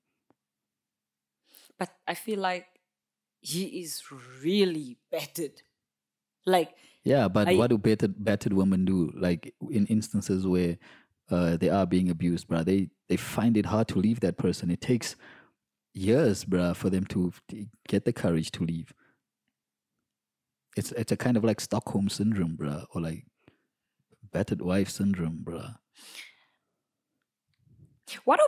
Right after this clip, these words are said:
Speaker 1: people want society to do about things like this?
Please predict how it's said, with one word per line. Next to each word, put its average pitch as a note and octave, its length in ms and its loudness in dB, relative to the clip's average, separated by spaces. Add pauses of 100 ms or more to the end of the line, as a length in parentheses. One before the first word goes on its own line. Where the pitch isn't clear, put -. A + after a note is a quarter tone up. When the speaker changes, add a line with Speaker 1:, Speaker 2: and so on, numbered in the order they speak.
(120)
Speaker 1:
people A3 440 0
want D#3+ 280 -4
society D#3 800 -4
to C#3+ 140 -14
do C#3 260 -10
about C#3 300 -14
things C#3 300 -16
like C3+ 220 -20
this? - 360 -12